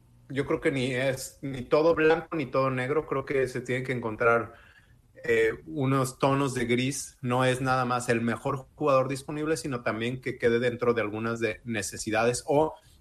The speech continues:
si es tu, es tu board, le llaman, pero ¿con base a qué? Está hecho con base en mis necesidades del equipo.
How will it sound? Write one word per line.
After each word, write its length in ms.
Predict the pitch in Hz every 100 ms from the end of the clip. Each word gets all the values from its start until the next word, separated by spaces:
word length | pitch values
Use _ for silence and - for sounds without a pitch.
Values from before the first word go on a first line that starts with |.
| _ -
si 240 | - 160
es 260 | 135 135 -
tu, 300 | 160 151 151
es 180 | 127 117
tu 120 | 131
board, 380 | 120 131 147 156
le 120 | 156
llaman, 440 | 143 139 151 165 -
pero 480 | - 180 175 170 - -
¿con 200 | 123 120
base 280 | 131 127
a 120 | 139 -
qué? 300 | 165 - - - -
Está 320 | - 127 127
hecho 300 | 127 165 -
con 180 | 127 117
base 400 | 123 - 143 -
en 300 | 127 156 170
mis 180 | 175 170
necesidades 720 | 123 - - 107 135 151 -
del 120 | 101
equipo. 540 | 104 - 139 - 98